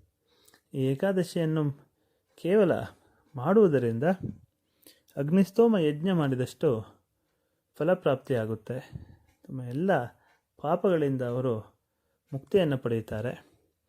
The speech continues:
ಇದನ್ನು ಕೇಳುವುದು ಮಾತ್ರದಿಂದಲೇ ಅವರಿಗೆ ನಾನಾ ಜನ್ಮದ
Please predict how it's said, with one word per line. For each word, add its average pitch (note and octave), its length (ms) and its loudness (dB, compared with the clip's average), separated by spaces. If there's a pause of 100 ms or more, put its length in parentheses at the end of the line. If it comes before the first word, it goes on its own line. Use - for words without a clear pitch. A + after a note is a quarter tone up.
(460)
ಇದನ್ನು C3+ 600 -2 (680)
ಕೇಳುವುದು F#3 640 4
ಮಾತ್ರದಿಂದಲೇ E3 1040 0 (800)
ಅವರಿಗೆ C#3 400 0 (560)
ನಾನಾ C3 380 -2
ಜನ್ಮದ D#3 560 0